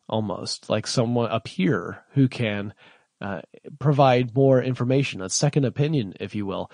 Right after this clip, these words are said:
In fact, uh, I B M brought up some representatives from the American Cancer Society and some, uh, very,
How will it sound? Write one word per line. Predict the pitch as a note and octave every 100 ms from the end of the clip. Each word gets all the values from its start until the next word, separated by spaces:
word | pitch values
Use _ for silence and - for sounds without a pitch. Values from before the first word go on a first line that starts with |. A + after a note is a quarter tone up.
| - - _
In | - A2+
fact, | A2+ A2+ A2+ A#2
uh, | G#2 -
I | A#2+
B | A#2+ A#2+
M | A2
brought | G#2 A#2 A2+
up | A2 G#2+ -
some | - - A2 G#2+ G#2
representatives | A#2 B2 A2 G#2 G#2 G#2
from | - G#2
the | G2
American | G2 G2 G2 G2+
Cancer | - D3 D3 C3+ B2+ A#2+
Society | - A#2+ A#2+ A2+ A2 G#2+ G#2 - - - _
and | - F#2+ F#2+ F#2+
some, | G#2+ F#2+ F#2+
uh, | F2+ F2
very, | B2 B2 A#2+ A2 A2